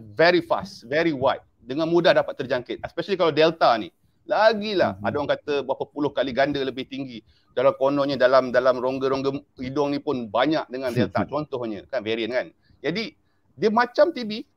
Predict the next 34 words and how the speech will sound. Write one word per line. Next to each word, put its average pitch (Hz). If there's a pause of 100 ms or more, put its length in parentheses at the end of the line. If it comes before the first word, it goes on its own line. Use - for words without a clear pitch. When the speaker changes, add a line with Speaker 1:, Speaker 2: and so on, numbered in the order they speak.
Speaker 1:
karakteristik 208
ada 139
vaksin, 160
kalau 131
ada 135
kes 165
orang 113
akan 101
pergi 104
siasat 156
rumah, 143
sama 208
je. 170
Tapi 190
dia 185
punya 196 (1200)
infection 202
rate 202
tu 202
terlampau 190
tinggi 208
sampai, 190 (280)
yelah, 180 (400)
teruklah 233
kesihatan 196
nak, 170
nak 160
cover 165
semua, 139
semua 95
tempat. - (160)
So, 156
tu 160
beza, 135